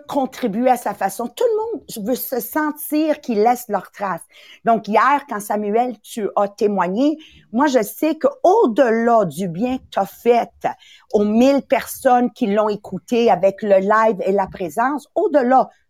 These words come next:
toi, un individu a su qu'il avait fait une différence. Et chaque être humain carbure et désire faire cette différence. C'est ça que vous permettez aux gens de faire avec une mission.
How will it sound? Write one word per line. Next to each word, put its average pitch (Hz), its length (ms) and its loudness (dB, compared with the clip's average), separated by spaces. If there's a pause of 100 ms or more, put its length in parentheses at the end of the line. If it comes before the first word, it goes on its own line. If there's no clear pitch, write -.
(120)
toi, 226 540 0 (580)
un 339 380 4
individu 208 840 -2 (220)
a 202 120 4
su - 680 -2 (140)
qu'il 214 140 2
avait 190 160 2
fait - 340 -8
une 190 60 -4
différence. 185 480 -4 (320)
Et 220 80 -2
chaque - 480 -2
être - 260 -6
humain 226 300 -2 (320)
carbure 214 640 -4
et 139 100 -4
désire 202 460 -4
faire 175 320 -10
cette 160 180 -12
différence. 147 540 -16 (320)
C'est - 100 -8
ça 262 200 -4
que - 120 -8
vous 190 140 -6
permettez 185 480 -6
aux 180 80 -4
gens 185 160 -10
de - 80 -16
faire 185 240 -8
avec 160 420 -12
une 175 160 -10
mission. 151 400 -14